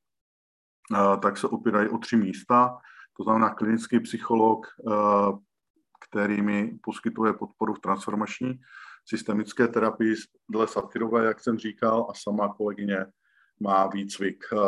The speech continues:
v supervizní, v zahraniční, v transformační systemické terapii dle Satyrové. Kolega Petr P T, psychiatr, pedopsychiatr a psychoterapeut, mi dává podporu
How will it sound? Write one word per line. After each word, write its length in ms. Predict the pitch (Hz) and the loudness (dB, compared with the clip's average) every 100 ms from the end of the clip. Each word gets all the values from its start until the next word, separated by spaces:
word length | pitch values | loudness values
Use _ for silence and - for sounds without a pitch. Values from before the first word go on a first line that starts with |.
| 95 92 92 | 6 4 0
v 340 | - 104 98 | -4 -2 0
supervizní, 840 | 92 - - 104 95 95 - 98 98 | -2 -8 -2 0 0 -2 -6 -8 -8
v 100 | - | -2
zahraniční, 720 | 98 101 98 98 95 - 92 | 0 2 0 -2 -6 -10 -12
v 120 | - - | -12 -8
transformační 640 | 92 - 95 92 - 101 | -8 -8 -8 -8 -10 -14
systemické 600 | - - 92 92 - 95 | -16 -12 -10 -10 -8 -8
terapii 560 | - 95 - 92 90 - _ _ _ _ | -6 -8 -8 -8 -10 -12 _ _ _ _
dle 160 | 95 95 | -2 0
Satyrové. 640 | 101 92 101 95 92 87 - _ _ _ _ | -4 -4 -2 -2 -2 -6 -10 _ _ _ _
Kolega 500 | 104 110 110 117 113 | 2 2 4 6 4
Petr 360 | 117 107 113 | 4 0 0
P 260 | 110 120 113 | 2 4 4
T, 340 | 110 120 117 | 4 4 6
psychiatr, 840 | 117 - 107 - 110 110 - 110 104 | 4 -2 -14 -4 0 0 0 0 0
pedopsychiatr 920 | - 104 110 - 107 - 107 - 113 | 0 -2 -2 -6 -8 -2 -2 -2 -2
a 60 | |
psychoterapeut, 800 | 107 - 104 107 - 107 - 107 | -2 -6 -8 -6 -2 0 0 -2
mi 100 | 104 | 0
dává 340 | 101 104 107 107 | 4 4 4 2
podporu 720 | - - 107 107 107 107 | -2 -10 -4 -2 0 -4